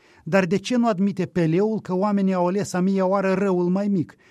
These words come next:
De ce nu admite Mihai Gimpu că oamenii pur și simplu nu aveau o opțiune care să le placă și de aia au stat acasă?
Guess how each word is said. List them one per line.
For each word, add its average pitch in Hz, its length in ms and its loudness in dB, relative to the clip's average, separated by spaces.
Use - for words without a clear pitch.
De 151 180 -2
ce 240 220 -2
nu 214 120 2
admite 180 380 -2
Mihai 160 400 -2
Gimpu 135 420 -6
că 180 120 -6
oamenii 190 420 2
pur 233 240 -4
și - 140 -6
simplu 208 400 -4
nu 202 180 2
aveau 214 400 0
o 185 80 0
opțiune 208 500 -4
care 185 240 -4
să 185 140 -8
le 190 100 -2
placă 190 360 -4
și 127 140 -10
de 160 120 0
aia 220 220 0
au 208 100 -2
stat 208 280 -6
acasă? 185 520 -10